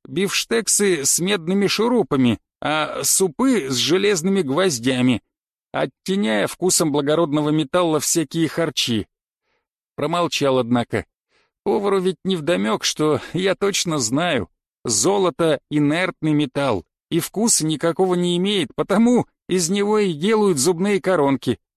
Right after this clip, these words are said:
Эта пара стальных зубов тут же устраивает во рту гальваническую батарею, а золота нет. Да и с икрой вышла несуразица. Я ещё студентом был,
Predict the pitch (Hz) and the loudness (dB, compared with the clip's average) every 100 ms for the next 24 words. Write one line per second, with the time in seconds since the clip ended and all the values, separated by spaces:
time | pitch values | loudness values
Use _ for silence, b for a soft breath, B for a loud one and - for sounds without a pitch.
0 | _ _ _ _ - 117 123 - 139 139 | _ _ _ _ -8 -6 -4 -2 0 0
1 | - 143 151 139 113 151 180 160 - 214 | 0 0 0 0 0 0 0 -2 -2 -2
2 | 127 156 143 175 185 151 156 131 147 151 | 0 -2 -2 0 0 0 0 0 -2 -2
3 | 196 147 139 139 175 170 147 - 165 147 | -2 0 0 0 0 -2 -2 -2 -2 0
4 | 175 170 135 104 - _ _ _ 180 214 | 0 2 2 0 -4 _ _ _ -2 0
5 | 214 131 190 190 208 175 123 120 113 - | 0 0 0 0 0 2 2 2 -2 -6
6 | - _ _ _ _ _ _ - - - | -18 _ _ _ _ _ _ -8 -2 -2
7 | 131 147 180 139 160 156 147 156 - 156 | -2 0 0 0 -2 0 0 0 0 0
8 | 156 131 127 - 123 - _ _ _ - | 0 -2 -2 -2 -2 -4 _ _ _ -6
9 | 190 208 - 208 196 147 143 - 185 233 | -2 0 0 0 0 -2 -2 -2 -2 0
10 | 208 147 135 120 117 | 0 0 0 2 0